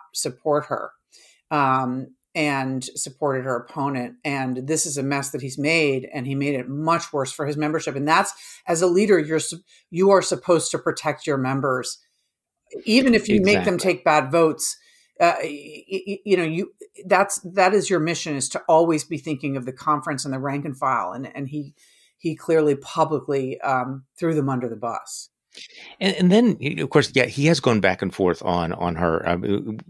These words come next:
Speaker 2: um, he's waffled on everything. Um, and so he, this was, was,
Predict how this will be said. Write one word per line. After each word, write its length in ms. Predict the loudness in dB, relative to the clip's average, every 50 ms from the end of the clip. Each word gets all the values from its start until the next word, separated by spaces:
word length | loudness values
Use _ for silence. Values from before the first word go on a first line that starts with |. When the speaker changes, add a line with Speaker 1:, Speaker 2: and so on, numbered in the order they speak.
| -6 -4
Speaker 2:
um, 280 | -2 -2 0 -2 -2 -2
he's 220 | -2 -4 -2 2
waffled 420 | 6 6 6 6 6 2 2 2
on 160 | 4 4 4 4
everything. 460 | 4 4 2 0 0 -2 -6 -6 -8 -14 -20 -20 -20 -20 -16 -6 -2
Um, 480 | 0 2 4 4 4 4 2 2 0 -2 -2 -2
and 400 | 0 2 2 4 2 0 -2 -4 _ -6
so 220 | 0 0 0 0 0 -4
he, 140 | -10 -10 -6
this 260 | 0 2 2 2 6
was, 280 | 6 6 6 6 0 -4
was, 240 | 0 0 0 0